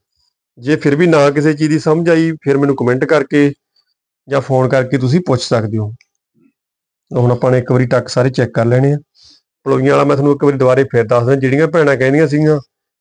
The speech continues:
ਵੀ ਬਾਅਦ ਘਾਟ ਬਈ ਆਪਾਂ ਕਿੱਧਰ ਕੱਢਣੀ, ਬਾਅਦ ਘਾਟ ਇੱਧਰੋਂ ਆਪਾਂ ਟੱਕ ਇੱਕੋ ਜਿਹੇ ਕਰਕੇ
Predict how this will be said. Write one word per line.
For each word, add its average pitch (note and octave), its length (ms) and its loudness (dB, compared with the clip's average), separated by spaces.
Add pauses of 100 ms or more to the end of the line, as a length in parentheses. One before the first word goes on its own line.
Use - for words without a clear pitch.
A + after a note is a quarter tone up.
(320)
ਵੀ C#3 100 -8
ਬਾਅਦ C3 360 2
ਘਾਟ D3+ 160 4
ਬਈ D3 160 0
ਆਪਾਂ D#3 200 0
ਕਿੱਧਰ B2+ 300 -2
ਕੱਢਣੀ, D#3 280 0
ਬਾਅਦ C3+ 340 2
ਘਾਟ D3+ 160 2 (160)
ਇੱਧਰੋਂ D3 200 0
ਆਪਾਂ D#3 160 0
ਟੱਕ C3 280 0
ਇੱਕੋ B2+ 260 -4
ਜਿਹੇ C3 120 0
ਕਰਕੇ E3 440 0